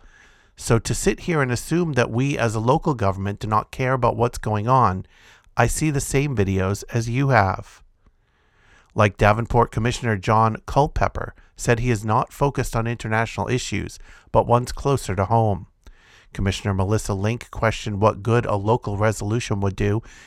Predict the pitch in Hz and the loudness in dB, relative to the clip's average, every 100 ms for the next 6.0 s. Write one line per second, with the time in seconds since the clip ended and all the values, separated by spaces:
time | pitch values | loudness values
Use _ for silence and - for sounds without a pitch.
0 | - 131 139 127 - 123 131 123 123 - | -8 0 2 2 2 2 2 -2 -4 -4
1 | 117 117 117 123 113 - 113 - 139 139 | -2 0 2 2 0 0 -4 -2 -2 -2
2 | - 98 95 107 - 131 131 117 92 69 | -6 -4 -2 -2 -2 -2 0 2 0 0
3 | - - _ _ _ _ _ - - - | -10 -18 _ _ _ _ _ -20 -10 0
4 | 123 143 170 - 139 139 151 151 123 127 | 2 4 2 2 2 6 4 4 4 4
5 | 143 139 104 104 101 - - 101 110 | 4 2 0 0 -2 -2 0 0 0